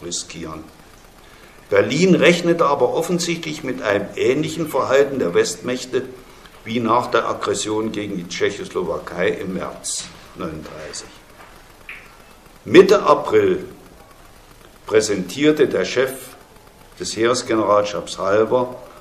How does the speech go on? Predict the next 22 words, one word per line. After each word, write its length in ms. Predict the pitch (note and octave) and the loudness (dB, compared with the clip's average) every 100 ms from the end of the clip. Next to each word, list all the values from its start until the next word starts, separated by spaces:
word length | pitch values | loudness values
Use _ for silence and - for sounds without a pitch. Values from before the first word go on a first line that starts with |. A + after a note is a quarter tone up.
| - | -4
Halder 380 | G2 A2+ A#2+ A#2 | 2 4 4 2
in 160 | G2+ | -2
einer 360 | F#2+ G2+ F#2+ F2 | -4 -4 -2 0
Rede 340 | A2+ B2+ C3 | 2 2 2
vor 160 | - G#2 | 0 -4
Generalen 920 | - G#2 F#2 F2 E2+ F#2+ A2+ B2+ B2+ | -2 -4 -4 -6 -2 2 2 2 -2
und 160 | F2+ F2 F2 | -8 -8 -8
Stabsoffizieren 1000 | - F#2 - - - - - A2+ A2+ A2+ - - - - - - - | -4 -4 -4 -6 -12 -12 -10 -4 -4 -4 -8 -18 -20 -20 -20 -18 -2
eine, 260 | G#2 A2 G#2 G#2+ B2 - | 0 2 -2 -2 -6 -4
einen 340 | G2+ G#2 G2 G2 | -2 -2 -2 -4
minutiösen 840 | G#2 G#2 F#2+ - A#2+ A2+ A#2 A2 | -4 -4 -4 0 2 2 -4 -8
Kriegsplan. 640 | - F#2+ - - D2+ B1 A#1 - - - - - - - - - - - - | -8 -10 -10 -10 -12 -12 -14 -20 -20 -20 -20 -20 -20 -20 -20 -20 -20 -20 -4
Halder 240 | - D#3+ E3+ | 2 4 4
stellte 480 | E3+ C#3+ D3 C#3+ - - | 4 4 4 4 -4 -10
seine 440 | - G2 G2 - | -8 -6 -6 -4
Ausführungen 720 | G#2+ D3+ - D#3 D3 D3+ C#3+ C#3+ - - - - | -2 -2 -4 -2 2 2 0 -6 -18 -20 -20 -10
unter 180 | B2 B2 | -2 -2
die 140 | A#2 | -2
Überschrift 680 | A2+ A#2 C#3+ B2+ C3 C3+ - - - - - - | -6 -2 0 0 -2 -6 -8 -16 -20 -20 -20 -6
Mitte 320 | F#2 - A2 | -4 -4 -4
April 440 | A2 - G2+ D2+ - - - | -6 -2 -2 -2 -8 -18 -12
neununddreißig. 600 | F#2 D#2+ D2+ D2+ D2+ - | -10 -8 -10 -10 -12 -14